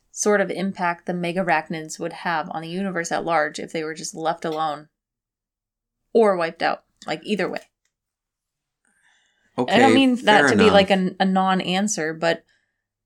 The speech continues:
Speaker 1: I do personally believe, call me crazy, that there's an equal and opposite reaction to everything that happens.
Speaker 2: Oh, there is. That's not a, that doesn't make you crazy. That's, that's a fact.
Speaker 1: But I,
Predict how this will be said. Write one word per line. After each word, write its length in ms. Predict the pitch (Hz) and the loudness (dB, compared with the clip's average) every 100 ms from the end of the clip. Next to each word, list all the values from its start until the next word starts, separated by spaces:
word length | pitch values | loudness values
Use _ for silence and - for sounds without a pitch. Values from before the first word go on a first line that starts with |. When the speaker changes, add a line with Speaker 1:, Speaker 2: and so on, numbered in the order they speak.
| _ _ _ - | _ _ _ -4
Speaker 1:
I 440 | 175 202 220 196 - | 2 4 4 0 -6
do 340 | - 220 226 233 | -6 -4 -4 -8
personally 560 | 220 180 185 - 190 | -6 -6 -6 -8 -8
believe, 640 | 185 180 185 202 226 226 - | -6 -4 -2 -2 -4 -8 -16
call 180 | - 180 | -6 -4
me 100 | 190 | -4
crazy, 540 | - 214 220 185 180 190 | -2 0 0 -2 -6 -2
that 360 | 175 170 - - _ - | 0 0 -2 -12 _ -8
there's 300 | 165 160 170 | -6 -4 -6
an 120 | 165 | -4
equal 320 | 196 202 202 | -6 -2 -4
and 100 | 185 | -2
opposite 420 | 175 185 190 175 | -4 -4 -4 -4
reaction 680 | 175 185 185 175 175 - 170 | -4 -4 -2 -2 -2 -8 -10
to 120 | 175 - | -6 -4
everything 420 | 170 170 165 160 | -4 -6 -10 -10
that 140 | 156 | -12
happens. 420 | 160 - - 104 185 | -10 -12 -12 -8 0
Speaker 2:
Oh, 240 | 320 101 | 4 4
there 200 | 110 151 | 6 6
is. 360 | - 214 90 - | 8 6 4 0
That's 180 | 113 135 | -2 2
not 160 | 139 | 2
a, 60 | 110 | 2
that 160 | 98 107 | 0 -2
doesn't 160 | 127 | 2
make 180 | 110 104 | 2 2
you 80 | 95 | -2
crazy. 360 | - 147 101 87 | 2 2 2 4
That's, 260 | 92 - | 2 0
that's 220 | - 104 | -4 -2
a 40 | - | -2
fact. 480 | - 139 85 - 208 | 0 0 0 -4 4
Speaker 1:
But 300 | 233 - _ - | 4 4 _ -2
I, 180 | 127 | 0